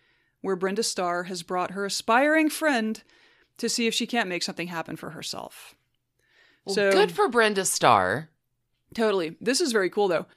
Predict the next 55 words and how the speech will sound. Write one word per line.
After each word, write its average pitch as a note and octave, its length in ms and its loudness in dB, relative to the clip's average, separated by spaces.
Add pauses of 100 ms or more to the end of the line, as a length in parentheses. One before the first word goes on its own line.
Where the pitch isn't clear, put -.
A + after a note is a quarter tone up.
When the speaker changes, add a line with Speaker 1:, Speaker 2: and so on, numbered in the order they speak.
(380)
Speaker 1:
Mariah A#3 400 2
finally B3 360 -2
has G#3 180 -4
a - 20 -10
chance F3 320 -6
to F3+ 80 -6
hand F3 320 -8
the F#3 80 -4
demo F3+ 300 -4
off F3 200 -2
to G#3+ 80 -6
somebody G#3 420 0
who B3 180 0
maybe, B3 500 2
if A#3+ 100 0
the A#3+ 80 -6
stars A3 320 0
align, F3+ 400 -2
can F#3+ 140 -12
help E3+ 220 -12
her E3+ 80 -10
career. G3 640 -2 (460)
So G#3 200 -2
as G3 160 2
Tommy A#3+ 280 0
Mottola's G3+ 500 -2
limo G#3 320 -2
drove F#3 220 -2
him E3 100 -8
home C#4 260 -2
that A3 160 -2
night, E3 340 -4 (100)
he G#3+ 140 -6
pops G3+ 320 -6
the E3 80 -8
tape F#3 300 -6
in. - 300 -12 (880)
Two B3+ 200 -2
songs G3 400 -2
in, A#3 420 0 (200)
he B3 160 -4
tells C#4+ 220 0
his G#3+ 100 -2
driver A3+ 360 2
to F#3 80 2
turn F#3+ 200 -8
around D#3+ 360 -6 (140)
Speaker 2:
<gasps> - 140 -6
Speaker 1:
and F#3 100 -4
go F#3 100 0
back F3+ 180 2
to B2+ 80 2
the C#3 60 4
party. F#3+ 320 10
Speaker 2:
No. D3+ 760 6